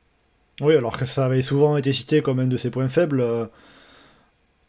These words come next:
surtout en plus avec un vélo de chrono qui est pas le vélo le plus facile à manier. Là, il est passé crème, hein, alors qu'on voyait les autres coureurs qui passaient derrière lui, euh, ah, ça,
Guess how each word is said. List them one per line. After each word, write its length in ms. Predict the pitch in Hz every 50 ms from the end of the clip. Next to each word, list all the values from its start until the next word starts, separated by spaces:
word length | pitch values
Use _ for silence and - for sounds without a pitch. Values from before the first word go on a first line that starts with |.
| _ _ _ _ _
surtout 340 | - - - 135 - 190 190
en 140 | 180 165 160
plus 200 | 147 185 180 -
avec 200 | 156 147 139 151
un 120 | 143 151
vélo 220 | 147 147 151 160 156
de 60 | 135
chrono 340 | - - 165 175 180 185 175
qui 140 | - 147
est 100 | 139 139
pas 360 | 131 143 143 143 147 147 147 139
le 140 | 139 135 127 127
vélo 280 | 131 127 147 143 147 147
le 100 | 143 131
plus 200 | - 143 143 131
facile 400 | 127 - 143 135 131 - 160 151
à 80 | 143 135
manier. 360 | 139 139 147 175 214 226 220 - - - - - - - - _ _ _ _ _ _ _ _ _ _ _ -
Là, 160 | 131 156 165
il 120 | 151 139 120
est 60 | 117
passé 240 | - 135 127 - 190
crème, 240 | - - 123 117 131
hein, 80 | 180 185
alors 240 | 120 120 120 -
qu'on 300 | - 143 139 135 131 131
voyait 260 | 135 120 131 143 143 143
les 140 | 135 135
autres 180 | 143 139 - 139
coureurs 260 | 131 135 143 151 139
qui 100 | 131 -
passaient 240 | 127 131 127 - 131
derrière 260 | 127 131 131 127 123
lui, 460 | 127 139 160 170 170 170 170 165 156
euh, 220 | 135 123 120 120 113 - - - - - - - - - - _ _ - - - -
ah, 300 | - 170 185 190 185 165
ça, 200 | - - -